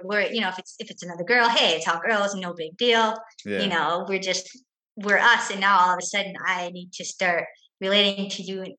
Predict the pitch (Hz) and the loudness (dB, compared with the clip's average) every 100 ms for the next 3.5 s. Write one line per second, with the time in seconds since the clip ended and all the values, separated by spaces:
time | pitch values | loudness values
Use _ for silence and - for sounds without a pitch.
0 | _ 220 185 170 - 226 233 208 214 208 | _ -6 -6 -4 0 4 6 6 4 0
1 | - _ _ - 220 226 214 233 202 196 | -6 _ _ -8 0 2 2 0 -2 -6
2 | 180 247 262 226 208 - 170 170 170 170 | -2 0 2 0 -2 -6 -12 -12 -12 -14
3 | 170 - 190 180 | -14 -10 -10 -10